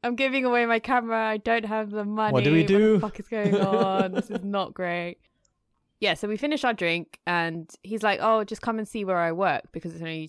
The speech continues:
Speaker 1: like, two roads down.
Speaker 2: Mm.
Speaker 1: So we go. It starts raining, pissing down. Still no money, by the way. So we're like, "We're gonna follow this guy." No idea <laughs> where, where we're going.
Speaker 2: <laughs>
Speaker 1: He takes us down these roads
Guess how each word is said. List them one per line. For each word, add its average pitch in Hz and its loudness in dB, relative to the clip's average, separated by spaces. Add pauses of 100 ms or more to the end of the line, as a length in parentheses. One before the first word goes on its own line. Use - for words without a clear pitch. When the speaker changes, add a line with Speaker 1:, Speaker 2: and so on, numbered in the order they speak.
Speaker 1:
like, 156 -10
two 160 -6 (200)
roads 175 -2
down. 196 0 (140)
Speaker 2:
Mm. 107 -4
Speaker 1:
So 208 -2
we 190 -4
go. 190 0 (240)
It - -16
starts 247 0
raining, 185 -4
pissing 185 -10
down. 170 -4
Still 359 -2
no 240 2
money, 233 2
by 147 0
the 143 -4
way. 151 -2 (260)
So 254 -2
we're 269 2
like, 226 2
"We're 359 0
gonna 302 2
follow 285 2
this 170 -4
guy." 156 0 (480)
No 302 2
idea 180 2
<laughs> - -
where, 294 2
where - 0
we're 226 0
going. 254 2
Speaker 2:
<laughs> - 0 (1040)
Speaker 1:
He 285 -6
takes 330 0
us 330 -2
down 277 0
these 240 -4
roads 185 -2